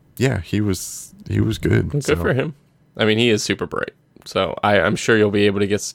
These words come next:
Speaker 2: to some of those more advanced games sooner than the box
Speaker 1: I think,
Speaker 2: says.
Speaker 1: I
Speaker 2: But
Speaker 1: think he's in the range now where, so he just turned four, but I think he could handle, like, five and, five and six, maybe closer to the five. But he's definitely, he's definitely out of his Habba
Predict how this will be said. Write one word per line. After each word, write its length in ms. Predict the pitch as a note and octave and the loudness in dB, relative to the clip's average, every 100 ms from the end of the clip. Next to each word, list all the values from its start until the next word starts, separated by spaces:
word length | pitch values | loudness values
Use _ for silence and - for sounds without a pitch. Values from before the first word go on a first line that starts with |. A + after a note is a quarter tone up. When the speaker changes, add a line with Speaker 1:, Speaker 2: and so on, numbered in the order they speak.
| _ - | _ -8
Speaker 2:
to 100 | - | -2
some 220 | A2 G#2+ | 0 0
of 80 | G2 | 0
those 480 | G#2 G2+ F#2+ - | 0 0 -2 -4
more 200 | A2 G#2 | 0 2
advanced 400 | G2 G#2 G2 G2 | 2 0 -2 -2
games 280 | - G#2+ - | -6 -6 -4
sooner 340 | - G#2 G2 - | -4 -2 -4 -6
than 340 | - E2 - - _ _ _ _ _ - | -8 -8 -10 -16 _ _ _ _ _ -4
the 100 | F#2+ | 0
box 220 | - - | 0 0
Speaker 1:
I 40 | |
think, 220 | B2+ G3+ | 0 0
Speaker 2:
says. 300 | - - - - | 0 -4 -8 -2
Speaker 1:
I 100 | C#3 | 0
Speaker 2:
But 80 | C#3 | 2
Speaker 1:
think 160 | F3+ | 0
he's 200 | E3+ D3 | 0 -2
in 120 | A#2+ G#2 | 0 0
the 100 | F2 | 2
range 340 | F2 F#2 D#2+ | 2 0 0
now 240 | E2+ E2+ | 0 0
where, 340 | D#2+ D#2+ D#2 C2 - | 0 -2 -4 -8 -12
so 180 | - G2 | -6 -4
he 100 | G#2+ | 0
just 200 | G2+ - | -2 0
turned 240 | G2+ F2 | 0 0
four, 300 | - E2+ F2+ | 0 0 2
but 120 | E2 F#2 | 2 0
I 80 | A2 | 0
think 200 | C3+ - | -2 -2
he 100 | G2+ | 0
could 160 | F#2 | 0
handle, 380 | D#2+ F2 E2+ D#2+ | 2 2 4 4
like, 220 | D#2+ D#2 - _ _ | 2 0 -6 _ _
five 380 | - F2+ E2+ D#2 | -4 -2 -2 -2
and, 140 | D2+ - - | -8 -10 -8
five 420 | - F#2+ F2 E2 | -2 2 2 0
and 180 | D#2+ E2+ | -4 -4
six, 720 | - - E2+ - - - - - | -4 -4 -6 -6 -6 -6 -6 0
maybe 380 | G#2+ G#2+ F#2+ - - - _ | 2 4 2 -2 -20 -20 _
closer 320 | - C3+ A#2+ | 0 2 4
to 60 | F#2 | 2
the 80 | |
five. 420 | D#2+ E2+ D#2+ D#2 D2+ | 2 -2 -2 -4 -2
But 120 | F2 | 0
he's 100 | F2+ | 2
definitely, 520 | A#2 - A2 F2+ G2+ - _ _ _ _ _ | 0 2 0 0 -2 -12 _ _ _ _ _
he's 140 | G#2+ G2+ | 0 2
definitely 320 | C3+ C#3 G#2+ | 0 2 2
out 140 | G#2+ | 2
of 40 | F2 | 2
his 120 | E2 | 2
Habba 500 | - F#2 F2 E2 D#2+ | 2 2 2 0 -2